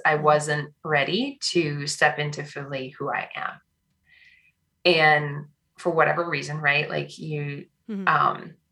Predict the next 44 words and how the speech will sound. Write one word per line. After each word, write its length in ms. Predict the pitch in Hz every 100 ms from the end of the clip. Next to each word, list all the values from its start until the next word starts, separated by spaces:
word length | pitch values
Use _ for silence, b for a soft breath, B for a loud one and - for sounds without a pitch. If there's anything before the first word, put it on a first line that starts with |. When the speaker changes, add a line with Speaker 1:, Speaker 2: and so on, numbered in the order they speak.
| _ _ _ _ - 180
Speaker 1:
and 120 | 160
you 60 |
can 140 | 156 185
unpack 480 | - 151 - 180 -
that. 260 | 139 -
And 200 | - 175
now, 300 | 165 202 247 -
and 320 | 180 175 -
that 100 | 160
I 120 | 139
see 340 | - - - -
that, 360 | - - - - B B B
when 120 | 196
I 100 | 180
come 280 | 175 240 277
to 140 | - 170
a 60 |
spot 300 | - 139 131
where 140 | - 151
I'm 80 | 147
like, 220 | 139 131
"Well, 120 | 151 147
why 180 | 151 165
don't 240 | 170 233
I 100 | 139
wanna 260 | 139 127 120
do 160 | - -
this? 260 | - -
Like, 280 | 156 143 139
why 220 | 143 151
do 100 | 156
I 80 | 151
need 140 | 151 147
to 60 |
hold 260 | 143 143 135
back?" 360 | 190 156 127 - -
And 100 | 151
it's 180 | 147 202
usually 300 | 254 165 151
because 600 | 151 - 147 135 135 127
I'm 80 | 139
like, 200 | 135 131
"No, 120 | 139 135
I'm, 440 | - 147 143